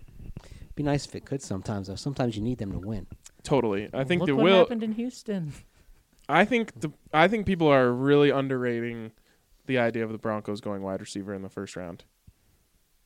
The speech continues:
Speaker 1: If they can cross items off the shopping list in free agency, it's a legit possibility.
Speaker 2: And I just think it's such,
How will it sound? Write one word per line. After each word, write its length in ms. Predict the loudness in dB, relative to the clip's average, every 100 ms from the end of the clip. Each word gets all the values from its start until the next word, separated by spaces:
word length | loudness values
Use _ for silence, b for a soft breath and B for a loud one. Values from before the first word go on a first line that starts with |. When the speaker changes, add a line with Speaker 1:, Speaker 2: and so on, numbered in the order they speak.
| _ _ _ _ _
Speaker 1:
If 160 | -8 2
they 120 | 4
can 180 | 6 2
cross 400 | 2 4 4 4
items 340 | 4 4 4 0
off 200 | -4 -4
the 60 |
shopping 440 | -8 -6 -6 -6 -8
list 220 | -8 -10
in 60 | -14
free 240 | -8 -6
agency, 460 | -6 -8 -12 -14 -16 b b b b
it's 160 | -14 -8
a 60 |
legit 320 | -8 -6 -10 -8
possibility. 680 | -10 -10 -14 -16 -16 -18 _ _ _ _
Speaker 2:
And 120 | -2 2
I 80 |
just 500 | 2 6 6 6 -6 _ _
think 280 | -2 0 0
it's 160 | -4 -8
such, 540 | -10 -4 2 2 0